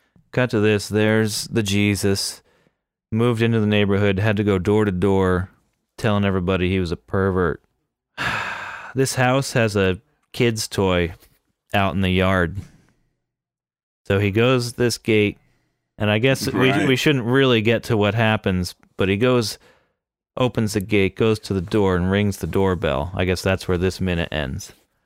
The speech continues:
Speaker 1: But
Speaker 2: Right.
Speaker 1: this yard has a little kid's toy sitting in the yard, and it's blue,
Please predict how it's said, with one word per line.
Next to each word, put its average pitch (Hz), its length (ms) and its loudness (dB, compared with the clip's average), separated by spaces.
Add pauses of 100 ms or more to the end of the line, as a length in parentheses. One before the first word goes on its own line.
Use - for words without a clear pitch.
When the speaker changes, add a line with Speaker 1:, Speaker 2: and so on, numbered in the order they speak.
(220)
Speaker 1:
But 98 180 0
Speaker 2:
Right. 80 120 -12
Speaker 1:
this 117 220 -2
yard 110 300 2
has 101 220 2
a 95 60 2
little 95 160 2
kid's - 360 -2
toy 85 460 -2 (320)
sitting - 260 -6
in 80 140 -4
the 82 80 -4
yard, 85 360 -2
and 110 100 0
it's 104 140 -2
blue, 101 500 0